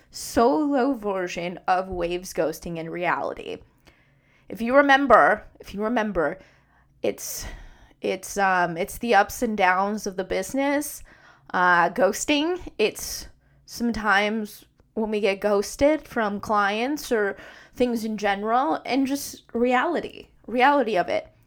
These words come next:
And a lot of times it, it, you have to process it yourself, or at least that's what I'm gonna talk about,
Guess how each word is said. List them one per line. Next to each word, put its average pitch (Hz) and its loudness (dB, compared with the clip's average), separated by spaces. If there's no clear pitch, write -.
And 233 -2
a 220 -4
lot 220 4
of 277 -2
times 240 -2
it, 202 -6
it, 202 -2
you 208 2
have - -2
to 220 -4
process - 2
it - -6
yourself, - -4
or 208 0
at 214 0
least 214 -6
that's 165 0
what 143 -6
I'm 156 -6
gonna 160 -8
talk 160 -4
about, 151 -4